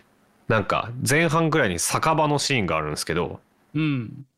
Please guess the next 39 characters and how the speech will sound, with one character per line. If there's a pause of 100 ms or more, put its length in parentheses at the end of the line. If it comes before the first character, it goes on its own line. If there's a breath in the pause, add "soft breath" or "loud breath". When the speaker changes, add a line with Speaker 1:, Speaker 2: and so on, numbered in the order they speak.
(220)
Speaker 1:
フ
ラ
ン
ス
の
ち
っ
ち
ゃ
い
村
の
酒
場
の
シ
ー
ン
あ
る
ん
で
す
け
ど、 (640)
そ
こ
の
レ
ス
ト
ラ
ン
み
た
い
な。
Speaker 2:
は
い。